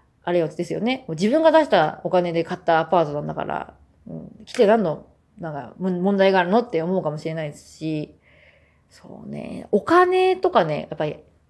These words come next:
恋愛絡みのなんか問題ってやっぱ難しいと思うので、そう、そういう意味ではね、やっぱりね、変にね、経済的な貸し借りっていうのはね、作らない方がね、いいと思うんですよね。そ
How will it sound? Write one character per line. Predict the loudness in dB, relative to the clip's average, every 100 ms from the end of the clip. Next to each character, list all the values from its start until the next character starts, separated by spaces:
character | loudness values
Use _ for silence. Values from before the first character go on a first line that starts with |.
| _ -18 -8
恋 | 2 2 4
愛 | 4 4
絡 | 6 6
み | 4
の | -2
な | -4
ん |
か | -4
問 | 0 0
題 | 4 2
っ | 2
て |
や | -2
っ |
ぱ | -2
難 | -4
し | -2
い | 0 0
と | 0
思 | -4
う | -6
の | -6
で、 | -4 -4 -8 _ _ _ _ _ _ _
そ | -20 -12 -12
う、 |
そ | -8 -4
う |
い |
う |
意 | 0
味 |
で | 0
は | 0
ね、 | -4 -8
や |
っ | -2
ぱ | -2
り | -2
ね、 | -6 -10 -14 -20 -20 _
変 | -4 0 2
に | 2
ね、 | 0 -4 -8 -2
経 | 2
済 | 4 4
的 | 0 -2
な | -4
貸 | -4 -12 -6 -6
し | 0
借 | 2 2
り |
っ | -2
て | -6
い |
う |
の | -6
は | -6
ね、 | -4 -4 -8 -20 -20 -20 _ _ _ _ -20
作 | -20 _ 0
ら | 2
な | 2 0
い |
方 | -2 -6
が | -6
ね、 | -8
い | -8 -10 -2
い |
と | -2
思 | 0 -2
う |
ん | -4
で |
す | -8
よ | -12
ね。 | -10 -8 -6 -8 -10 _ _ _
そ | -20 -20 -20 -20 -20